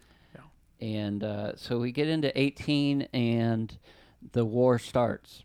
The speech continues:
Speaker 1: Yep.
Speaker 2: And they're fighting in the forest. It's a really intense battle. Twenty thousand soldiers are killed.
Speaker 1: Phew.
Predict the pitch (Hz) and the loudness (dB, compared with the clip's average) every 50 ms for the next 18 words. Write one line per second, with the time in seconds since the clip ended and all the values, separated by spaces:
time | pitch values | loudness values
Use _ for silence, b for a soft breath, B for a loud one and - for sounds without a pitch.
0 | _ - - - 135 - - _ - 117 110 110 107 - - 127 135 139 143 143 | _ -16 -14 -12 -12 -12 -12 _ -6 -4 -4 -4 -4 -2 2 4 4 4 4 4
1 | 139 139 131 127 117 - - 131 135 139 139 143 143 139 - - - - - - | 2 0 0 0 -2 -4 -4 -2 0 0 0 0 -2 -4 -8 -14 -18 -20 -14 -10
2 | - 117 117 - - 123 117 113 110 110 120 120 123 123 123 123 117 117 107 - | -8 -8 -8 -6 -4 -4 -4 -2 -2 -2 0 0 2 2 2 0 0 0 -2 -2
3 | 127 117 - - - 120 117 113 107 107 - - - 135 147 151 143 139 - 131 | -4 -4 -4 -4 -4 -2 -2 -2 -4 -6 -8 -6 -4 -2 -2 -2 -2 -2 -2 0
4 | 127 123 120 113 110 113 107 - - 123 113 107 110 110 107 190 160 - - _ | 0 0 0 -2 -4 -6 -6 -6 -6 -6 -6 -6 -6 -8 -10 -10 -12 -16 -20 _
5 | _ _ _ _ _ - - 107 - - - _ _ _ _ - - 117 - - | _ _ _ _ _ -10 -8 -8 -8 -10 -14 _ _ _ _ -10 -8 -8 -8 -8
6 | - - - _ _ - - - - - | -12 -18 -20 _ _ -20 -16 -14 -14 -14